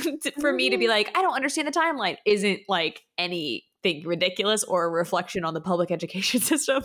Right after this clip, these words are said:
Speaker 2: <laughs> I mean, maybe.
Speaker 1: <laughs> Maybe a little bit, but, um, at the same time, it's just, like, in my mind, I couldn't piece together, like, when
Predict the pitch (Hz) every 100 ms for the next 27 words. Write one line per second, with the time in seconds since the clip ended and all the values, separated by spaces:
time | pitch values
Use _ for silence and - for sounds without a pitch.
0 | - 320 - 427 - 311 - - 240 277
1 | 262 202 185 180 254 - 262 262 247 208
2 | 208 226 254 - 202 190 - 202 185 175
3 | 180 226 240 233 220 226 220 196 196 190
4 | 175 170 - 208 196 208 196 202 214 190
5 | 170 226 - 214 196 - - 196 - 170
6 | 175 165 156 156 156 151 _ _ _ 180
7 | 180 175